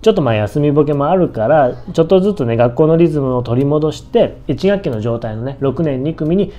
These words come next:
戻していきたいと思います」みたいなものを前半で書いてね、「よろしくお願いします」って書いた後に、ちょっとおまけでね、こんな文章書いてるんですね。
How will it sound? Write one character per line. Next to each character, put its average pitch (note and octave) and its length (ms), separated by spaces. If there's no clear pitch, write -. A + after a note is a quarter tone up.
戻 A3 280
し - 80
て A3+ 100
い G3+ 60
き - 80
た G3+ 100
い F#3 140
と F#3 80
思 F#3 180
い F#3+ 80
ま G#3+ 360
す」 F#3 120
み F#3+ 120
た F3+ 120
い E3 60
な D#3+ 160
も F#3 220
の A#3+ 80
を C3+ 140
前 B2+ 140
半 B2 220
で B2 100
書 D#3 80
い D3 60
て B2+ 80
ね、 B2+ 100
「よ C#3+ 80
ろ D#3+ 80
し D#3+ 60
く - 80
お F3+ 40
願 F#3 160
い F#3 60
し F#3 100
ま F#3+ 200
す」 - 60
っ - 20
て - 100
書 A3 100
い G#3+ 100
た - 200
後 G3+ 240
に、 G3 160
ち - 100
ょ - 20
っ - 160
と - 240
お F3+ 80
ま A#3+ 160
け A3 160
で G3 140
ね、 C#3 180
こ - 140
ん C3+ 80
な B2+ 80
文 A#2 160
章 A#2 120
書 G#2 120
い G2 60
て F2+ 60
る F2 80
ん F2 60
で D#2+ 60
す - 100
ね。 - 180